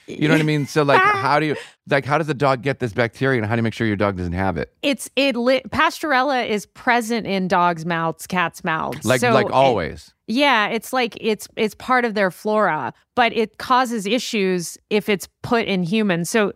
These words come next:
Speaker 2: Pasteurella, actually, there are case reports of Pasteurella spreading for people who, like, kiss their dogs or they share food with their dogs. Or there was actually one case report of someone who had a joint replacement surgery done, a knee
Speaker 1: Yeah.
Speaker 2: replacement, and then the dog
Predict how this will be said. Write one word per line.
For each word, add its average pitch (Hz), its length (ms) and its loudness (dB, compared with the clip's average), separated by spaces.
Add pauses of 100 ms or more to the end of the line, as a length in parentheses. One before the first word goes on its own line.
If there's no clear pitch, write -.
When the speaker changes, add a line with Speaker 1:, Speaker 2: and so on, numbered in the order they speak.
Speaker 2:
Pasteurella, 254 640 0
actually, 214 480 -2
there 208 240 -2
are 226 160 2
case 233 260 -4
reports 208 360 -2
of 196 80 -4
Pasteurella 196 500 0
spreading 196 400 -2
for 185 160 -6
people 185 420 -4
who, 180 220 0 (300)
like, 196 160 0
kiss - 240 -4
their 208 160 0
dogs 185 420 2
or 190 80 -4
they 185 140 -2
share 196 300 -2
food 196 280 -2
with 190 160 0
their 180 140 2
dogs. 175 420 2
Or 180 140 -4 (340)
there 247 140 2
was 262 140 2
actually 277 340 0
one 220 260 0
case 254 260 -4
report 226 300 0
of 185 80 -2
someone 220 320 0
who 208 160 -2
had 196 300 2
a 180 60 -2
joint 196 340 -2
replacement 262 500 -2
surgery 277 380 0
done, 285 260 2
a 202 100 0
knee 202 100 2
Speaker 1:
Yeah. 185 100 4
Speaker 2:
replacement, 247 680 -2
and 208 160 0
then 214 160 2
the 214 100 0
dog 208 460 2